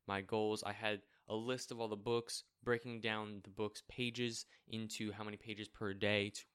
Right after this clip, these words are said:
read a book in a week. I was trying to read a book a week and try to get through a hundred books. I had so many different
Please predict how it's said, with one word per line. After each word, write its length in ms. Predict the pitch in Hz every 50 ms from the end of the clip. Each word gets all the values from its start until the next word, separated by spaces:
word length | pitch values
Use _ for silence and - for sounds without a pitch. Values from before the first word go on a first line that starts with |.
| _ -
read 100 | 110 101
a 40 | 101
book 260 | 92 - 107 104 -
in 80 | 101 95
a 40 | 92
week. 380 | 95 98 113 120 - - - - - - - - -
I 60 | -
was 140 | 104 104 -
trying 180 | - 131 127
to 80 | 120 123
read 200 | 113 113 110 92
a 60 | 95
book 300 | 98 - 123 123 120 -
a 40 | 117
week 380 | 110 107 107 107 107 _ - - - - _ _ -
and 80 | 104
try 120 | - 120 107
to 60 | 107
get 220 | 98 107 101 -
through 140 | - 104 101
a 40 | 95
hundred 300 | 104 120 117 113 104 101
books. 260 | 107 104 101 - - 98
I 40 |
had 220 | 98 104 107 101 101 -
so 320 | - - - - 151 147
many 220 | 147 143 139 131 123
different 320 | 123 117 - - 107 -